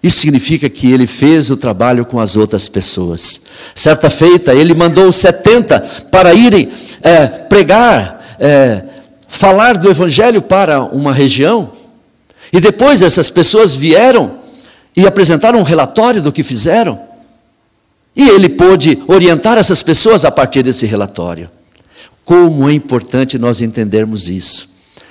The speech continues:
Nós não somos a solução. Eu me lembro de, de um,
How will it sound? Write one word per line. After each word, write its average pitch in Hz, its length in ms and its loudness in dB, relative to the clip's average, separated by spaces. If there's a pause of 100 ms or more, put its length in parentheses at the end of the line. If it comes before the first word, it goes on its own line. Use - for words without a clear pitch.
(140)
Nós 131 440 0
não 156 160 -2
somos 135 500 -2
a 107 60 -6
solução. 101 520 -6
Eu 127 80 2
me 139 100 -2
lembro 151 260 0
de, 135 300 -2 (340)
de 110 160 -4
um, 127 360 -4